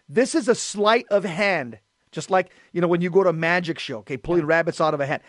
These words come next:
Speaker 1: This is a sleight of hand on the Vatican's part. They're trying to say, "Oh, we don't bless homosexual unions." Yet, read the document, Terry. It says over and over,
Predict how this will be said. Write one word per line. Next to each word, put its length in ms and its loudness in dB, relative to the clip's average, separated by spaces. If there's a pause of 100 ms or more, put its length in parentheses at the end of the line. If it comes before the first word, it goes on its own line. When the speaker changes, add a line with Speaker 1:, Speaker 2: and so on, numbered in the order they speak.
(240)
Speaker 1:
This 260 2
is 120 0
a 60 0
sleight 380 2
of 80 0
hand 460 0 (680)
on 160 2
the 80 2
Vatican's 540 2
part. 500 2 (400)
They're 200 2
trying 500 2
to 80 2
say, 600 2 (420)
"Oh, 480 4 (180)
we 320 4
don't 260 4
bless 300 2
homosexual 800 2
unions." 600 -2 (400)
Yet, 480 2
read 300 0
the 80 2
document, 640 2
Terry. 400 2 (180)
It 180 4
says 300 4 (140)
over 400 6
and 160 4
over, 480 2